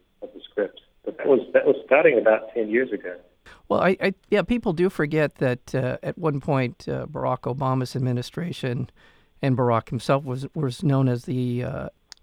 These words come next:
Speaker 2: what's the word?
Speaker 1: Deporter in Chief, I
Speaker 2: Yeah,
Speaker 1: think,
Speaker 2: d-,
Speaker 1: was
Speaker 2: yeah,
Speaker 1: a,
Speaker 2: yeah,
Speaker 1: was
Speaker 2: that
Speaker 1: a,
Speaker 2: was
Speaker 1: was
Speaker 2: it.
Speaker 1: a,
Speaker 2: Thank
Speaker 1: was
Speaker 2: you.
Speaker 1: a title,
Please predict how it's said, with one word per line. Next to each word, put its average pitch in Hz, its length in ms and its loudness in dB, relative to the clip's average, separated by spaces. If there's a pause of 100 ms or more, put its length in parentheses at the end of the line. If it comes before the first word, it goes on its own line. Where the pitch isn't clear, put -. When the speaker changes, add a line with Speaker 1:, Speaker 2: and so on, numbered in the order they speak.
Speaker 2:
what's - 180 -10
the 180 80 -6
word? 147 100 2 (140)
Speaker 1:
Deporter 160 300 8
in 131 260 4 (120)
Chief, 160 320 2
I - 80 8
Speaker 2:
Yeah, 202 100 10
Speaker 1:
think, - 120 8
Speaker 2:
d-, 226 80 -2
Speaker 1:
was - 140 6
Speaker 2:
yeah, 202 120 8
Speaker 1:
a, - 80 8
Speaker 2:
yeah, 196 100 8
Speaker 1:
was 185 120 4
Speaker 2:
that 196 120 12
Speaker 1:
a, 175 40 10
Speaker 2:
was 180 120 6
Speaker 1:
was 220 80 2
Speaker 2:
it. 139 160 6
Speaker 1:
a, 107 80 2
Speaker 2:
Thank 151 260 4
Speaker 1:
was 117 80 2
Speaker 2:
you. - 60 -6
Speaker 1:
a - 40 -14
title, 127 500 6